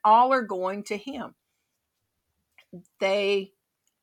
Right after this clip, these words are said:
obviously were not in the right headspace. John was in the right headspace, as we're gonna see, and John is like, "Hey, my job was just to point people to him." John was secure in his mission, in his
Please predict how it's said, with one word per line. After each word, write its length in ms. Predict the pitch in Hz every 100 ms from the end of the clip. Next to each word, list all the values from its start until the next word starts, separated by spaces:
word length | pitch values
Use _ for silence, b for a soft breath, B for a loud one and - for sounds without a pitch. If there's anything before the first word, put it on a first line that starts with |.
| _ _ _ _ -
obviously 560 | 196 233 233 220 208
were 180 | 185 185
not 380 | 175 180 196 -
in 220 | 196 202
the 80 | 202
right 280 | 185 175 180
headspace. 840 | 180 185 269 - 160 104 - - - _ _ _ _ _ _ _ _ _ -
John 400 | - 196 311 349
was 180 | 185 190
in 140 | 269
the 100 | 294
right 240 | 202 170
headspace, 680 | 165 160 156 - 175 160 160
as 140 | 175
we're 120 | 190 180
gonna 220 | 175 170
see, 400 | - 220 285 285
and 220 | - 175
John 320 | 185 190 285
is 160 | 349 233
like, 380 | 190 - - _
"Hey, 260 | - 254 285
my 320 | 202 202 370
job 400 | 330 233 220 196
was 180 | 180 165
just 260 | - 175 -
to 60 |
point 520 | 147 _ 214 269 240 _ _
people 440 | - 190 170 160 147
to 340 | - 226 220 202
him." 360 | - - - - _ _ _ _ _ _ _ _ _ _ _ _
John 380 | - 220 294 339
was 200 | 233 -
secure 580 | 202 190 - 269 240 190
in 260 | - 202
his 300 | 185 180 165
mission, 560 | 196 214 226 - 170 151
in 240 | - 190 185
his 520 | 190 175 165 156 -